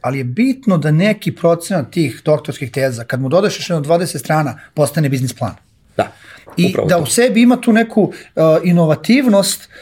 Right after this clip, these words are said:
Speaker 1: da, da može da se komercijalizuje. I ako radiš doktorsku tezu, radiš master tezu, ti treba da imaš ideju kako će ovo da bude nešto što će da, e, proda se, zaposli, organizuje, sve ono što je, da kažem, privredni deo.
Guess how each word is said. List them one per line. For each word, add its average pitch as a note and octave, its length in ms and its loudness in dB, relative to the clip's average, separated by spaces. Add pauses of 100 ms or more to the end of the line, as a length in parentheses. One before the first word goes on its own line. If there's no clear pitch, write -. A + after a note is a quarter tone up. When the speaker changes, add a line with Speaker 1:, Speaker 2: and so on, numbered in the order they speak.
(200)
Speaker 1:
da, E3+ 440 2
da E3+ 240 2
može F#3 240 2
da F#3 60 0
se - 140 -4
komercijalizuje. D#3 680 0 (460)
I D#3+ 140 2
ako D#3+ 200 2
radiš G#3+ 500 0
doktorsku E3+ 420 -2
tezu, D#3 260 0
radiš F#3 260 0
master F#3 400 -2
tezu, A#2+ 340 -4 (400)
ti - 180 2
treba G#3 220 0
da F3 100 0
imaš G3 240 0
ideju F3 260 2
kako G#3+ 420 -2
će - 180 0
ovo G#3 140 4
da E3+ 100 2
bude F3+ 240 2
nešto F#3+ 320 2
što - 200 -4
će F3 160 0
da, E3 360 2 (320)
e, E3+ 60 2 (240)
proda G3+ 300 2
se, F#3 220 0
zaposli, F#3 800 0 (180)
organizuje, E3+ 800 2
sve G#3+ 200 2
ono G3+ 120 2
što G3+ 200 0
je, F#3 140 4
da E3+ 100 0
kažem, E3+ 300 0 (120)
privredni E3 400 0
deo. D3 280 2